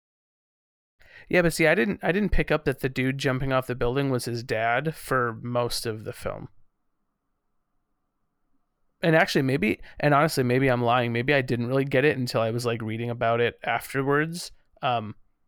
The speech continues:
that, yeah, that just, the way they told that wasn't super clear.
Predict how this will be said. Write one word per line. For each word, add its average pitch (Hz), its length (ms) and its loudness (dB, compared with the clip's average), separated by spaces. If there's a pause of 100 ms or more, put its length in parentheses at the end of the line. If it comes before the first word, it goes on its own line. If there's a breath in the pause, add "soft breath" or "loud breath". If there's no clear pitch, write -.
(180)
that, 139 220 2
yeah, 135 140 -2
that 135 200 0
just, 139 220 -4
the 135 80 0
way 131 160 2
they 127 120 0
told 131 260 -2
that 117 140 0
wasn't 123 260 -6
super 120 260 -8
clear. 123 340 -6